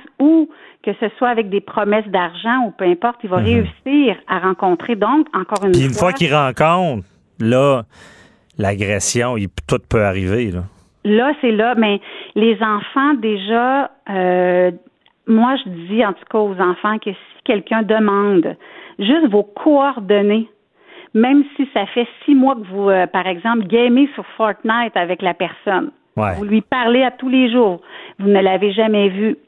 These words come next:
Speaker 1: Si la personne demande votre adresse, demande votre nom ou le nom de votre école, vous ne le donnez pas, car cette personne-là, même si vous lui parlez, vous ne la connaissez pas.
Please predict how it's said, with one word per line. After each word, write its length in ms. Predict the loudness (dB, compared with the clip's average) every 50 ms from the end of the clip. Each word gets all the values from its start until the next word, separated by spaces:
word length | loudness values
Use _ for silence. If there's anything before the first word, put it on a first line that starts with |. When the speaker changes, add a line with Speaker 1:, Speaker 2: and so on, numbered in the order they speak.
| _ -20 -8 -2
Speaker 1:
Si 60 | 0
la 120 | 0 0
personne 440 | 0 -2 -6 -4 -2 0 2 2 2
demande 300 | 2 2 2 0 0 0
votre 260 | 0 -2 -2 0 -2
adresse, 380 | -2 0 -2 -2 -2 -2 -2 -2 -2
demande 360 | -2 0 2 2 2 0 0
votre 240 | 0 0 -2 -2 -4
nom 300 | -2 0 0 2 2 2
ou 40 | 2
le 120 | 0 0 2
nom 160 | 2 0 0
de 40 | 0
votre 220 | 0 -2 -2 -4
école, 380 | -8 -8 -4 -2 0 0 0 0
vous 140 | 0 0 0
ne 160 | 2 2 2
le 140 | 2 2 2
donnez 320 | 2 2 2 4 2 2 0
pas, 380 | -2 -2 0 0 0 -2 -4 -6 -12 -20 -20 -20 -20 -20 -16 _
car 140 | -6 -6 -4 -4
cette 180 | -6 -6 -4 _
personne-là, 480 | -4 -4 -4 -4 -4 -2 0 2 2
même 200 | 2 2 2 0 0
si 60 | -2 -2
vous 160 | 0 0 0
lui 220 | 0 0 -2 -2
parlez, 640 | -2 _ -6 -4 0 2 2 4 4 2 2 0 -4 _ -6 -2
vous 80 | 2
ne 140 | 4 4 4 4
la 180 | 2 0 0 -4 _ _
connaissez 500 | -2 0 2 2 2 2 0 -2 -4 -6
pas. 260 | -4 -2 -4 -4 -4